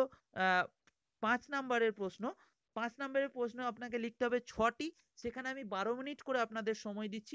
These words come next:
বারো into সিক্স অর্থাৎ বাহাত্তর মিনিট। আমি ধরে নিলাম রাউন্ড ফিগারে সেটি সত্তর মিনিট। এবং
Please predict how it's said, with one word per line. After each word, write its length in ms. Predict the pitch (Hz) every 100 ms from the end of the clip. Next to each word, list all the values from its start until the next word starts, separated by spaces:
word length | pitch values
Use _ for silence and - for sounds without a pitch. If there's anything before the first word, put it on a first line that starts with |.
| 247
বারো 180 | 202 208 233
into 180 | 208 208 196
সিক্স 200 | 254 254 214
অর্থাৎ 220 | 185 196 170 170
বাহাত্তর 340 | 180 - 240 233
মিনিট। 180 | 262 - _ _ -
আমি 120 | 214 196
ধরে 140 | 214 233
নিলাম 180 | 247 254 214
রাউন্ড 200 | 208 214 220
ফিগারে 280 | 202 214 240
সেটি 200 | 190 262 311 - _ -
সত্তর 320 | 294 294 233 190
মিনিট। 200 | 147 120 - _ _ _ _ _ - - - 220
এবং 160 | 294